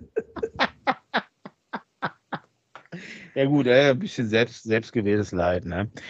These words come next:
Äh, nee, aber, ähm, ja, es ist ein gu-, ist ein guter Ansatz. Äh, hätte man drauf kommen können, da hast du recht. <laughs> Ich, ähm,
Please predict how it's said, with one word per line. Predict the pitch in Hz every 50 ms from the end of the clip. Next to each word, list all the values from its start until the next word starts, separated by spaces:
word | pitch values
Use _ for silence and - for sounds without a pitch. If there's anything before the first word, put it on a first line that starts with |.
| - - - - - -
Äh, | - - 101 - - - - - - - _ _ _ _ _ _ _ _ _ - - - - - - -
nee, | 113 123 127 127
aber, | 117 110 117 117 107 107 113
ähm, | 113 117 117 110 - _ _ _ _ _ _ _ _ _ _ _ _ _ _ _ -
ja, | 110 110 104 98 98 - - -
es | - 120 135 135
ist | 175
ein | 165 143
gu-, | 147 120
ist | 135 135 -
ein | 160 156
guter | 175 208 - 220 180
Ansatz. | 196 214 202 156 110 107 - - - -
Äh, | - 120 127 127 120
hätte | 147 151 165
man | 151 151 147
drauf | 147 143 -
kommen | - 165 151 131 113 104
können, | - 110 104 104 110 101 -
da | - 104 123
hast | 127 - -
du | 127
recht. | 127 127 123 - - _ _ _ _ _ - - -
<laughs> | - - - - - _ _ _ _ _ _ _ - 208 - _ _ -
Ich, | 202 - - - - - - - - - - - - -
ähm, | - - 123 123 123 123 127 123 120